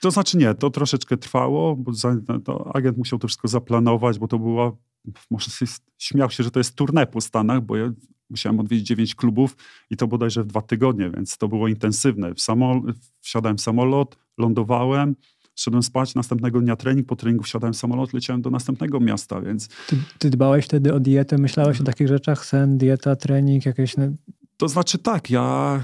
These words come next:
Speaker 1: kiedy tam byłem, się przygotowałem, to wszystko mi agent zapewniał. Ja miałem, ja miałem trenerów od przygotowania motorycznego, od przygotowania siłowego, od koszykówki.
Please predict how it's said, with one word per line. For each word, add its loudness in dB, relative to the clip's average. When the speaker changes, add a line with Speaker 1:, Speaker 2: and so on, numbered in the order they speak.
Speaker 1:
kiedy -2
tam 0
byłem, 2
się -6
przygotowałem, -2
to -4
wszystko -4
mi 2
agent 0
zapewniał. 0
Ja -4
miałem, -2
ja -2
miałem 0
trenerów 0
od -6
przygotowania -2
motorycznego, -2
od -8
przygotowania -6
siłowego, -2
od -4
koszykówki. -2